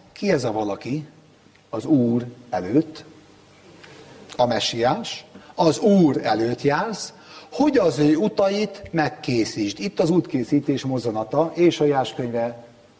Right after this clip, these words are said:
Malakiás könyve párhuzamai erre mutatnak. És itt jön a súlyos mondatunk. És az üdvösség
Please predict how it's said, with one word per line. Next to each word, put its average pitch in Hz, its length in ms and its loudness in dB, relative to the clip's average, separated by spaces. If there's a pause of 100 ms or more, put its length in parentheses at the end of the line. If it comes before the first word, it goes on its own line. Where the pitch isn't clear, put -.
(100)
Malakiás 107 560 0
könyve 101 460 -2
párhuzamai 98 760 -2
erre 87 260 -2
mutatnak. 123 580 0 (1600)
És 131 180 -2
itt 165 140 0
jön 147 100 4
a 139 80 2
súlyos 120 360 0
mondatunk. 95 680 -8 (720)
És 147 300 2
az - 260 -2
üdvösség 165 840 4